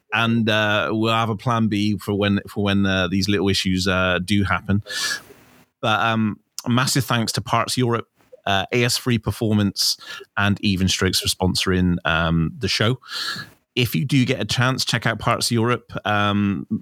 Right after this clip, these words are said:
pretty much service thousands of dealers throughout Europe, thousands and thousands, amazing brands. Um, obviously, uh, house brands, Thor, Moose Racing.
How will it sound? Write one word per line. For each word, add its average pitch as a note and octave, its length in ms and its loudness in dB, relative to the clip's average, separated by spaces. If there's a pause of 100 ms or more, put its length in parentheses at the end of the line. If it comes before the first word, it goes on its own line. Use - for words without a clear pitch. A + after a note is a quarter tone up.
(120)
pretty B2 220 -2
much A2+ 200 0
service G#2+ 540 0 (300)
thousands A2 500 2
of G2+ 80 2
dealers G2+ 380 2
throughout F#2+ 320 0
Europe, F2+ 380 0
thousands G2+ 440 0
and F2 140 0
thousands, F2+ 520 0 (400)
amazing G2+ 600 2
brands. F2+ 640 0 (100)
Um, E2+ 460 0
obviously, G#2 640 2
uh, F#2 360 2 (500)
house G#2 340 0
brands, G2 500 0
Thor, G2+ 580 0
Moose G2 520 2
Racing. G2 540 2